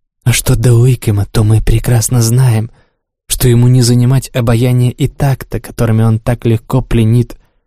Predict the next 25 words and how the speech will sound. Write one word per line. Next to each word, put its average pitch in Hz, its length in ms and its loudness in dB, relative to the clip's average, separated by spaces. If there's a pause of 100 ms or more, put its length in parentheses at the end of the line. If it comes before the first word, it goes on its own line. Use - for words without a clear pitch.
(300)
любую 113 460 2
женщину. 98 480 -2 (1400)
«Но 135 140 0
ведь 135 200 0
Джейн, 139 580 -2
если 151 320 -2
ты 165 140 0
заметила, — 156 540 0 (340)
продолжала 107 460 0
тётушка, — - 460 -4 (260)
не 156 260 2
думает 175 560 0
о 139 60 0
нём 131 240 2
так 123 260 -4
плохо 110 520 -2 (300)
и 135 100 -2
не 135 100 2
считает, 123 420 0
что - 180 -2
он 123 100 0
способен 127 520 0
на 131 100 0
подобный 117 380 0
поступок». - 580 -4